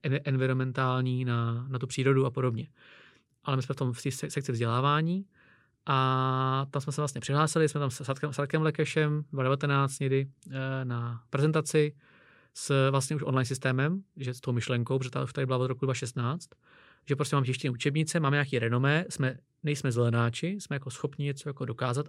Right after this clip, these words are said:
a navrhnout a učinit, udělat to, dotáhnout to do konce. To je prostě obrovský jako problém strašně moc projektů a startupů vlastně ve škole,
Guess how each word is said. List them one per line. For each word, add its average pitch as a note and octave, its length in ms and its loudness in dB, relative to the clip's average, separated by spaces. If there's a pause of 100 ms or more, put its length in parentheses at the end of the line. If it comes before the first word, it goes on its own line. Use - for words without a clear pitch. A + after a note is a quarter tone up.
a A#2+ 160 -2 (800)
navrhnout F3+ 600 6 (120)
a D#3+ 140 4 (200)
učinit, D3+ 600 0 (320)
udělat C3+ 320 2
to, E3+ 260 0
dotáhnout C#3 500 2
to C#3+ 80 0
do C3 80 2
konce. C3+ 520 -6
To - 80 -6
je C3+ 40 -4
prostě C3 340 -8
obrovský C#3 440 -2
jako C3+ 220 -4
problém C3+ 480 0 (100)
strašně - 300 -4
moc C#3+ 120 -2
projektů C3+ 340 0
a C#3+ 40 0
startupů C3+ 580 -4 (460)
vlastně B2+ 240 -6
ve C3 80 0
škole, C#3+ 400 0